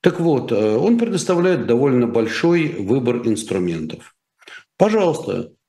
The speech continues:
я думаю таким образом. Если у вас доллары, и вы россиянин, но на иностранном счету,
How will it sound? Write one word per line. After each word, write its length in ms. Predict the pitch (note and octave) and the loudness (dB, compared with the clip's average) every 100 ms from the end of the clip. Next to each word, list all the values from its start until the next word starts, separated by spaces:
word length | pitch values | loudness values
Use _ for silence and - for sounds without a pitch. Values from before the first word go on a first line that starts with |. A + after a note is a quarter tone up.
| _ | _
я 480 | G2 A2+ G#3 F#3+ E3+ | -2 2 2 2 0
думаю 420 | - B2 D#3+ C3+ | -2 2 2 2
таким 380 | B2+ - G#2 F2 | 0 -2 -2 -2
образом. 400 | E2 E2 E2 D#2+ D2+ | -2 -4 -4 -4 -4
Если 440 | G#2 E3+ - B2 | -2 0 0 -2
у 140 | A2+ | 0
вас 280 | G#2+ G#2 F2+ | 0 -2 0
доллары, 580 | A2+ G2 F2 E2 D#2+ D#2+ - | -2 0 -2 -2 -4 -8 -4
и 80 | A2+ | 0
вы 100 | A#2 | 0
россиянин, 600 | A2+ - A#2+ G#2+ F2 F2+ | 0 0 0 0 0 0
но 100 | A2+ | 2
на 100 | A#2+ | 2
иностранном 680 | B2 B2 B2 - B2 G2+ F#2+ | 2 2 0 -2 0 0 -2
счету, 520 | - D3+ A3+ A#3 A3+ | -2 -2 2 2 0